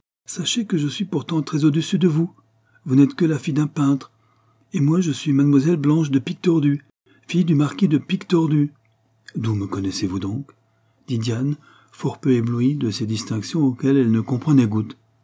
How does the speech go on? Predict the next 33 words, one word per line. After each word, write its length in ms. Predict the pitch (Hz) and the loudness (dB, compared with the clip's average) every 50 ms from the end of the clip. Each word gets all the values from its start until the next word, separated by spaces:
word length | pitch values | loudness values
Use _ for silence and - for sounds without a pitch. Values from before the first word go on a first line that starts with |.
| _ _ _ _ _ _ _ _ _ - _ _ _ _ - | _ _ _ _ _ _ _ _ _ -20 _ _ _ _ -10
Je 160 | - 143 156 | -6 -4 0
viens 160 | 151 170 190 | 2 4 6
de 80 | 190 180 | 6 6
voir 260 | 151 135 151 151 156 | 4 4 0 0 -2
votre 240 | 147 135 123 - 123 | -2 -4 -6 -6 -8
papa 380 | 104 117 113 107 - 123 117 110 | -8 -8 -8 -8 -6 -6 -4 -2
dans 120 | 110 98 | -2 -4
la 120 | 98 98 | -4 -6
cour 240 | - - 101 98 98 | -8 -8 -6 -6 -4
de 80 | 95 98 | -4 -4
mon 140 | 95 98 101 | -6 -6 -6
château, 420 | - - 98 - - 104 98 - - _ _ _ _ _ _ - | -8 -8 -8 -8 -8 -8 -8 -8 -12 _ _ _ _ _ _ 0
où 100 | 170 143 | 2 4
il 80 | 135 | 4
a 60 | 127 | 4
causé 340 | 120 - 147 135 117 120 127 | 2 0 -2 -2 0 2 0
avec 260 | 113 101 98 90 - | 0 0 -2 -6 -8
mon 120 | 98 98 98 | -10 -10 -8
père. 340 | - 95 92 90 95 101 _ _ _ _ _ _ _ _ _ _ | -8 -8 -10 -10 -12 -16 _ _ _ _ _ _ _ _ _ _
Je 160 | - - 135 | -8 -6 -4
sais 220 | 127 - - 196 196 | -4 -4 -4 -6 -6
que 120 | - 196 | -4 -6
vous 120 | 147 147 143 | -2 -2 0
avez 160 | 131 151 135 | 0 0 -2
passé 280 | - 147 131 - - | -2 -6 -6 -4 -2
la 120 | 185 170 151 | -2 0 0
nuit 180 | 147 143 151 | 0 0 2
ici. 320 | 160 - - - 143 139 - _ _ _ _ _ _ _ _ _ _ _ | 2 0 0 0 -2 -2 -4 _ _ _ _ _ _ _ _ _ _ _
Votre 240 | 120 110 - - 107 | -10 -10 -8 -10 -10
papa 300 | 110 117 107 - 147 151 | -10 -8 -6 -6 -6 -4
s'en 180 | - 143 123 | -4 -2 -2
est 140 | 120 107 - | -2 -2 -4
excusé, 500 | 127 - - - 160 139 123 113 113 127 | -6 -6 -4 -2 0 2 2 2 0 0